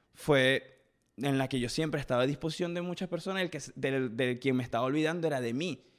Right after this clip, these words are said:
Y de ahí nace. Es, entonces, puede ser contraproducente siempre estar a disposición de los demás y, y entender las situaciones de los demás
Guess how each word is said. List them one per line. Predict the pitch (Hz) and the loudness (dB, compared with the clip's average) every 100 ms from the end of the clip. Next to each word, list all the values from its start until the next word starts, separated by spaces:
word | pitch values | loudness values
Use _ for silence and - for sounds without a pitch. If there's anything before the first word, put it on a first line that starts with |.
| _ | _
Y | 123 | -2
de | 135 123 | 2 2
ahí | 123 | 2
nace. | 147 220 151 127 | 0 -2 -2 -4
Es, | 131 - | -8 -12
entonces, | - 127 120 127 165 160 _ _ - | -10 -10 -8 -8 -8 -8 _ _ -4
puede | 131 151 | 0 2
ser | 160 196 | 2 -2
contraproducente | 190 190 190 180 175 165 170 175 185 | 0 -2 0 0 0 -2 -2 -4 -4
siempre | 175 170 160 160 180 180 | -6 -4 -4 -2 0 0
estar | 147 143 147 143 | -2 -6 -2 0
a | 151 | 0
disposición | 151 151 139 123 131 | -2 -4 -8 -4 -4
de | 139 | 0
los | 147 | 0
demás | 139 135 139 | 0 0 -2
y, | 147 | -2
y | 131 | 0
entender | 131 127 123 117 120 147 | 2 0 -2 -2 -2 -2
las | 147 | -4
situaciones | 156 147 - 143 | -4 -6 -4 -4
de | 151 | -2
los | 147 | -2
demás | 143 135 151 | -2 -2 -4